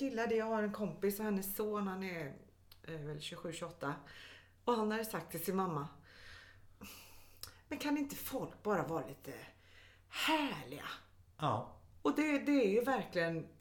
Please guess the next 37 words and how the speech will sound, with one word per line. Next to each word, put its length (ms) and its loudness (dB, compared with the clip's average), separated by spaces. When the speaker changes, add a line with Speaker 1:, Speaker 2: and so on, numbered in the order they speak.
Speaker 1:
det 320 0
man 200 -2
är 40 -2
ute 340 -2
efter. 240 -8
Speaker 2:
Ja. 60 0
Speaker 1:
Kan 140 -4
du 20 2
inte 140 -2
bara 140 2
vara 100 -4
lite 200 -4
mer 140 -2
Speaker 2:
Kan 80 -8
du 60 0
inte 80 2
Speaker 1:
härlig? 120 0
Speaker 2:
bara 100 6
släppa, 600 -2
eh, 140 2
Speaker 1:
Mm. 340 2
Speaker 2:
småsaker 800 -2
Speaker 1:
Mm, 140 4
Speaker 2:
och 60 6
bara 100 4
Speaker 1:
småsaker. 420 2
Speaker 2:
låta 360 2
saker 380 -2
vara? 360 0
För 120 -4
det 60 0
är 20 4
egentligen 300 2
det 60 -2
det 60 -2
handlar 340 -4
om. 120 -2